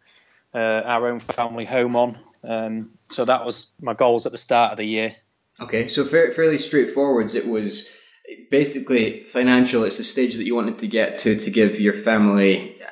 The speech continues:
Speaker 2: I think we spoke about it back in the, the first episode, what we define as absolute financial freedom. That was kind of the number that you needed to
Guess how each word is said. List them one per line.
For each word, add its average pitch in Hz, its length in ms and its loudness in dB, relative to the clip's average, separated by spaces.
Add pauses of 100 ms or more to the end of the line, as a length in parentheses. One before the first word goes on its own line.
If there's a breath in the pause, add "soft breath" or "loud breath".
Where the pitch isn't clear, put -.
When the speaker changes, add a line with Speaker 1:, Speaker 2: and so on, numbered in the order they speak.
(120)
Speaker 2:
I - 80 -6
think 113 260 2
we 110 60 4
spoke - 340 0
about 110 220 2
it - 100 0
back 110 260 0
in 107 140 2
the, 104 200 4
the 101 120 -6
first 117 320 -2
episode, 113 500 0 (380 loud breath)
what 120 160 4
we 117 480 4
define 117 380 0
as 107 180 0
absolute 113 560 -2
financial 113 460 0
freedom. 139 380 4
That 139 140 2
was 139 160 2
kind 147 200 0
of 131 100 -2
the 127 80 2
number 120 300 2
that 107 140 -2
you 110 120 2
needed 110 360 2
to 104 520 0